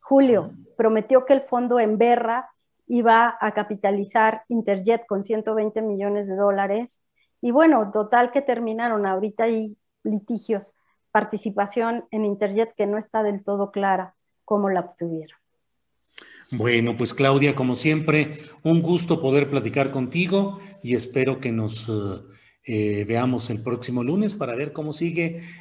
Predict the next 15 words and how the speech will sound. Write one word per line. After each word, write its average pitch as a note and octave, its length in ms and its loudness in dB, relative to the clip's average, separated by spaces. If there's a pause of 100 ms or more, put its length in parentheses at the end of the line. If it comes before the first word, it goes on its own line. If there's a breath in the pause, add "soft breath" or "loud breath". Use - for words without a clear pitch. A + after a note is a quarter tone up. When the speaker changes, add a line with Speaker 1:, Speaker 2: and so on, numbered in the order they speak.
Speaker 2:
el A#2 240 -8
tema D3+ 360 2
de E3 540 2 (260 loud breath)
la B2 200 -2
economía, A#2 680 -2
las B2 240 -4
finanzas, D3 540 -8
todo D3+ 260 -4
con E3 220 -6
sentido C#3+ 480 -6
social. G#2+ 480 -10 (420 soft breath)
Muchas E3 300 -2
gracias D#3+ 260 -2
por D3 200 -4
esta C3+ 580 -4